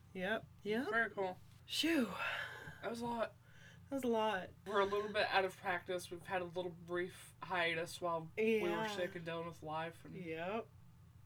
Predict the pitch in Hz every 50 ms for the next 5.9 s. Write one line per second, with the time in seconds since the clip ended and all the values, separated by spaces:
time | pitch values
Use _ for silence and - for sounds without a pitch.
0 | - - - 170 165 185 208 220 208 208 226 233 226 180 160 160 165 185 180 -
1 | 151 147 151 180 220 247 277 277 277 294 302 285 269 240 - - 147 175 180 180
2 | 175 180 170 165 180 - - - - - 247 262 269 269 - - - - - -
3 | - 233 233 294 - - - - 202 196 185 190 208 233 226 226 220 - - 226
4 | 233 277 269 262 277 262 262 233 294 392 494 - 370 320 254 294 285 349 339 339
5 | 381 381 370 370 - 392 359 370 381 381 339 370 359 339 294 262 233 214